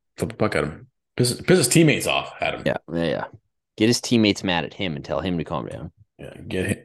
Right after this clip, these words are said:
Speaker 1: get him, tell him to
Speaker 2: Hey,
Speaker 1: stop being
Speaker 2: uh, in all
Speaker 1: the
Speaker 2: this
Speaker 1: best,
Speaker 2: hubbub, it's lost that Lucic isn't coming back.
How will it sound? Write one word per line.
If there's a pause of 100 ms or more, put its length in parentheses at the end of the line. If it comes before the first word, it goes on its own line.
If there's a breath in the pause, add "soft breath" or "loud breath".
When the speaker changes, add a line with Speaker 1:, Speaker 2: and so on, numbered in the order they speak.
(120)
Speaker 1:
get
him,
tell
him
to
Speaker 2:
Hey,
Speaker 1:
stop (180)
being
Speaker 2:
uh,
in
all
Speaker 1:
the
Speaker 2:
this
Speaker 1:
best,
Speaker 2:
hubbub,
it's
lost
that
Lucic
isn't
coming
back.